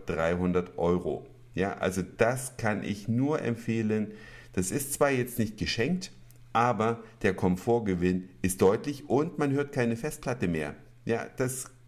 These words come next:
Computergerät ist flüsterleise eigentlich nicht mehr hörbar. Das Einzige, was ich jetzt noch höre, ist das Backup-Medium, weil das natürlich die ganze Zeit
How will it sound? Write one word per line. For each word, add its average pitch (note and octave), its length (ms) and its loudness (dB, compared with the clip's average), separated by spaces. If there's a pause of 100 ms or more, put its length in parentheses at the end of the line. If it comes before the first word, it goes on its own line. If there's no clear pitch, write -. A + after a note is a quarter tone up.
(120)
Computergerät C3 920 -2
ist - 320 -4
flüsterleise A#2+ 1120 0
eigentlich A#2+ 500 0
nicht A#2 320 -4
mehr C3 140 2
hörbar. F#2+ 520 2 (320)
Das F#2 140 -4
Einzige, G2 380 0
was G#2+ 160 -4
ich G#2+ 80 -6
jetzt A#2 240 -2
noch G#2+ 100 0
höre, A2 260 2
ist - 220 -4
das G2+ 80 -4
Backup-Medium, F2+ 880 0 (380)
weil E2 160 4
das F#2 160 0
natürlich F2+ 340 -2
die D2+ 180 -10
ganze E2 380 -2
Zeit F2+ 380 -2